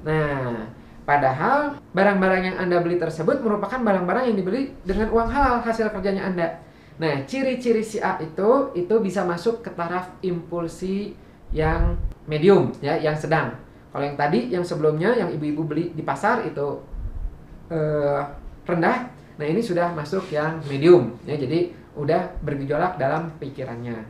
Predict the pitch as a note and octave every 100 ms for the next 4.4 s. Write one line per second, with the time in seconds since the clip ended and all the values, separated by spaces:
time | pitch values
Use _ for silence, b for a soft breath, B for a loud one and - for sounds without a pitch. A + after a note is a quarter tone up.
0 | - - - G3+ G3+ B3 C#4 A3+ A3+ B3+
1 | C#4 G#3 G#3 C4 C4 G#3+ G3 - - G#3
2 | F#3+ G3 A3 C4 G3+ F#3+ F3+ G#3+ G#3+ F3+
3 | E3+ F3 F3 E3 A3 A#3 E3+ D3+ D3 D3+
4 | A3 - -